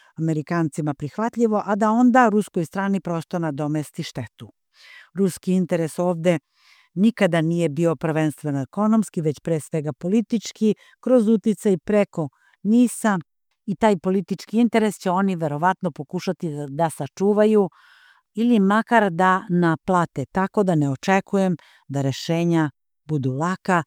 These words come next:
kaže profesor Goran Radosavljević. Biljana?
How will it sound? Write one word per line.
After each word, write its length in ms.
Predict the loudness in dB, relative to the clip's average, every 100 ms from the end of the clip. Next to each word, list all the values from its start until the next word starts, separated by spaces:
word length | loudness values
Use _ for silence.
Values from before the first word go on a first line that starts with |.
| _ _ _
kaže 380 | 2 2 4 0
profesor 540 | -2 -4 -6 -8 -8 -4
Goran 440 | -2 0 0 -2 -4 _ _ _ -10
Radosavljević. 1500 | -6 -6 -6 -8 -8 -8 -8 -6 -6 -6 -10 -10 -12 -8
Biljana? 640 | -6 -4 0 4 6 4